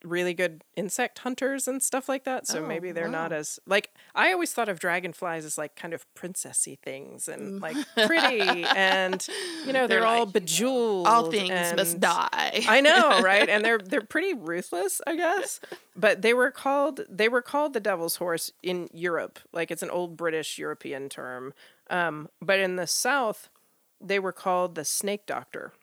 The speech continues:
Speaker 1: Have you ever heard
Speaker 2: Okay.
Speaker 1: this before?
Speaker 2: No.
Speaker 1: Okay, so they called dragonflies snake doctors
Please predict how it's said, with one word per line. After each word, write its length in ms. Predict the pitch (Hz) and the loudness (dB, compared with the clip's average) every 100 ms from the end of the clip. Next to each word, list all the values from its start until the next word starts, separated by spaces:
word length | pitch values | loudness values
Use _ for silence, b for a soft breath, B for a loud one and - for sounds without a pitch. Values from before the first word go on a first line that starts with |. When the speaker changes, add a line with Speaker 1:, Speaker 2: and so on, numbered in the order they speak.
| _ _ _ _ _ _ _ - - | _ _ _ _ _ _ _ -20 -4
Speaker 1:
Have 120 | 190 | 0
you 60 | 208 | 0
ever 140 | 233 | 0
heard 140 | 196 214 | 0 0
Speaker 2:
Okay. 80 | |
Speaker 1:
this 140 | 294 302 | 0 -4
before? 420 | 233 233 269 254 | -4 -4 0 0
Speaker 2:
No. 360 | 240 185 175 185 B B | -2 -4 -8 -12 B B
Speaker 1:
Okay, 300 | 202 202 170 | -4 0 0
so 380 | - 190 180 175 - | 2 2 2 -2 -10
they 220 | 175 190 | -2 -2
called 260 | - 240 240 | 0 -2 0
dragonflies 720 | 202 214 202 185 190 170 165 | 0 0 -2 -4 -4 -2 -2
snake 300 | - 185 190 | -2 -2 -2
doctors 640 | 180 156 - 165 156 - | -2 -2 -4 -8 -6 -8